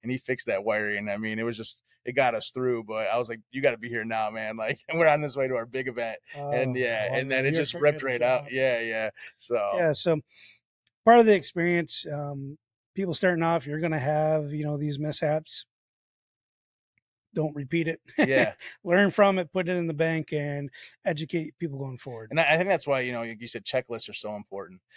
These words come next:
Speaker 2: Yeah.
Speaker 1: Because, you know, even doing this every day, you sometimes you forget about the little things.
Speaker 2: Mm-hmm.
Speaker 1: So, you know, have those processes, systems, checklists. Um,
Speaker 2: I, I mean, I, I'll say, well, like, in the last, you know, two weeks, we ramped up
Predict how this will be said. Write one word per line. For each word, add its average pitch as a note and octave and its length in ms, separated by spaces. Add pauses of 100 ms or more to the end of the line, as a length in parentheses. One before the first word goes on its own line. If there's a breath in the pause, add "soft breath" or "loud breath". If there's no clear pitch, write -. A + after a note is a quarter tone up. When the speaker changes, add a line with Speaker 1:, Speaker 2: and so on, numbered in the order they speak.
Speaker 2:
Yeah. D#3 140
Speaker 1:
Because, A#2+ 340
you A#2+ 60
know, G#2+ 180
even B2+ 300
doing A#2+ 220
this B2+ 180
every G#2+ 260
day, G2 380
you A2 100
sometimes A2 380
you - 80
forget A2 180
about G2+ 200
the G2 60
little F#2+ 220
things. F2+ 500
Speaker 2:
Mm-hmm. D3 220
Speaker 1:
So, A2+ 320
you A#2 120
know, A#2+ 100
have D#3 160
those D#3 160
processes, B2 560
systems, A#2 460
checklists. - 640 (360 loud breath)
Um, G2+ 280
Speaker 2:
I, - 100 (100)
I F3+ 60
mean, E3 340 (100)
I, D3 100
I'll D3 280
say, E3+ 160
well, D3+ 120
like, C#3+ 140
in D3+ 100
the D3 80
last, D#3 420
you E3 100
know, C3+ 100
two F#3 140
weeks, E3+ 260
we E3 100
ramped E3+ 300
up D3 140